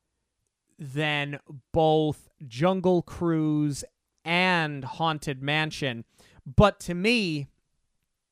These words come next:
you rank them Pirates, Tomorrowland, Tower of Terror, Jungle Cruise,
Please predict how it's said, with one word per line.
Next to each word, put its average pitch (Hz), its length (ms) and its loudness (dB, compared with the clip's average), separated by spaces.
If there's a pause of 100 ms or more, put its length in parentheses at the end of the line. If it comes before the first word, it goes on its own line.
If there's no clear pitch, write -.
(280)
you 170 200 -6
rank 196 420 2
them 156 380 -6 (1200)
Pirates, 220 580 2 (500)
Tomorrowland, 165 1000 0 (580)
Tower 214 400 4
of 175 140 -2
Terror, 147 560 -2 (1500)
Jungle 247 480 4
Cruise, 143 760 -2